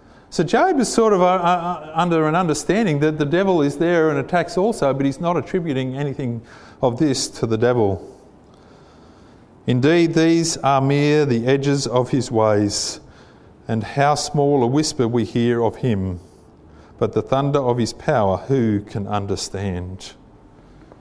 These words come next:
Here Job is,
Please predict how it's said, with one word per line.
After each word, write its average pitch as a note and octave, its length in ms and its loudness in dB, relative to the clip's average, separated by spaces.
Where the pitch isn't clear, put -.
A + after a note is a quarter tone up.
Here C#3 260 2
Job B2 560 2
is, A2 160 -4